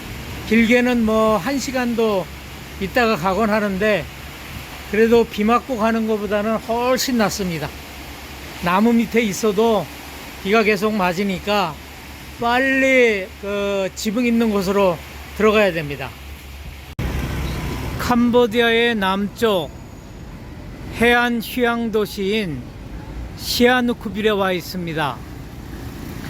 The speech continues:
그런데 막상 와보니 완전히 중국 회사, 중국 건물, 한자로 된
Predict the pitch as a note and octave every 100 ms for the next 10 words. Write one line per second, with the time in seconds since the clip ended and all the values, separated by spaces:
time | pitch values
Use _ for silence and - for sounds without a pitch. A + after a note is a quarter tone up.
0 | - - G3 A3 A3+ A3 G3 G3+ - A#3+
1 | A#3 G3 F#3+ F#3 G3 G#3+ G#3 E3 C3+ -
2 | - - - - - - - - - -
3 | - - D3+ F3 A3 A#3 A#3 A#3 A#3 A3+
4 | A3+ A3+ A3 - - F#3+ A3 A3 A3+ G#3
5 | - - - - - - - - - A#3
6 | - G#3 D3+ A#2+ - - - - - -
7 | - - - - G3+ A3+ A3+ A#3 G#3 -
8 | - - - E3+ G3+ A3 G#3+ F3+ C#3 B2+
9 | - - - - - - - - B3 B3
10 | - B3+ A#3+ A#3 A#3 G3+ A3+ A3